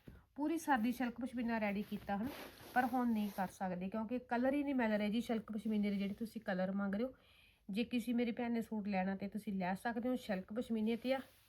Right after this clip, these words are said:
ਇਹ ਇਹਦੀਆਂ ਸ-, ਬਾਟਮ ਦਾ ਵਰਕ ਰਹੂਗਾ ਜੀ, ਇਹ ਘੇਰੇ ਦਾ ਵਰਕ ਹੈ, ਇਹ ਪੈਚ ਵਰਕ ਆਊਗਾ ਸਲੀਵਸ ਦੇ ਉੱਤੇ। ਇਹ ਵਾਲੇ ਡਿਜ਼ਾਈਨ ਦੀ ਇੰਨੀ ਡਿਮਾਂਡ ਸੀ ਨਾ, ਅਸੀਂ ਪੂਰੀ ਸਰਦੀ ਇਹ ਸੂਟ ਰੈਡੀ ਕਰਕੇ ਦਿੱਤੇ ਭੈਣਾਂ ਨੂੰ, ਠੀਕ ਹੈ।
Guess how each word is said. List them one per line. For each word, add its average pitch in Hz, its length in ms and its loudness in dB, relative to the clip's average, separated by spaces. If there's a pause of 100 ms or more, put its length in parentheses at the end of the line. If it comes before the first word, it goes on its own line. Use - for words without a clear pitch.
(240)
ਇਹ 226 260 2
ਇਹਦੀਆਂ 226 240 2
ਸ-, - 220 -10 (220)
ਬਾਟਮ 196 400 2
ਦਾ 247 100 2
ਵਰਕ 240 300 0
ਰਹੂਗਾ 262 320 2
ਜੀ, 277 200 -2 (720)
ਇਹ 233 160 0 (100)
ਘੇਰੇ 240 220 6
ਦਾ 214 160 4
ਵਰਕ 226 300 2
ਹੈ, 262 140 4
ਇਹ 240 220 0
ਪੈਚ 202 400 0
ਵਰਕ 196 280 -2
ਆਊਗਾ 190 280 0
ਸਲੀਵਸ 226 440 -4
ਦੇ 180 120 -6
ਉੱਤੇ। 190 240 -10 (480)
ਇਹ 226 180 0
ਵਾਲੇ 269 260 2
ਡਿਜ਼ਾਈਨ 208 560 2
ਦੀ 220 160 0
ਇੰਨੀ 220 280 0
ਡਿਮਾਂਡ 202 420 2
ਸੀ 214 180 -4
ਨਾ, 269 140 0 (640)
ਅਸੀਂ 254 280 0
ਪੂਰੀ 311 320 2
ਸਰਦੀ 254 440 6
ਇਹ 277 60 2
ਸੂਟ 269 240 -2
ਰੈਡੀ 214 280 2
ਕਰਕੇ 202 260 -2
ਦਿੱਤੇ 185 280 -6
ਭੈਣਾਂ 202 300 -2
ਨੂੰ, 190 120 0 (520)
ਠੀਕ 262 160 -4
ਹੈ। 359 60 -4